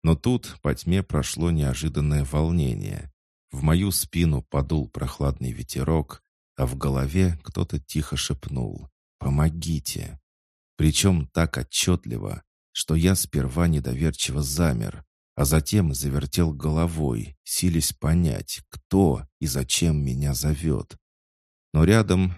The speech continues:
как и следовало ожидать, никого не оказалось.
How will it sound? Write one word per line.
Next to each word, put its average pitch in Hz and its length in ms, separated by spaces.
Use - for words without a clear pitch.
как 101 220
и 90 60
следовало 67 680
ожидать, 67 760
никого - 480
не 69 120
оказалось. 50 880